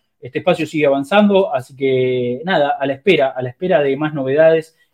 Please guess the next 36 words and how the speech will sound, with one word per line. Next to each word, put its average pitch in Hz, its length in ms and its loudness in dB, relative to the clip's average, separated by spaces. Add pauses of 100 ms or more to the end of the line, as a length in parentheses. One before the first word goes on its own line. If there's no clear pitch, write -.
y 123 120 -6
más 139 520 -2
momentos 135 540 -4
para 117 220 -6
poder 127 220 0
seguir 123 240 -8
charlando 127 540 -4 (340)
de 123 500 0
fútbol 262 580 2
desde 139 240 -2
la 147 100 4
óptica 190 260 0
del 277 100 6
Arsenal, 151 320 2
porque 156 200 -2
esto 185 100 -6
es - 80 -12
un 139 80 -10
poco 139 180 -4
lo 127 80 -2
que 123 80 -4
hacemos 120 460 -6
en 117 140 -12
este 117 180 -12
lugar. 107 220 -12 (320)
Así 131 280 -4
que 135 200 4
el 135 60 2
abrazo 175 320 4
para 208 200 4
Mati, 233 260 4
que 226 80 4
hoy 240 60 6
no 220 100 2
pudo 233 180 4
estar. 220 320 4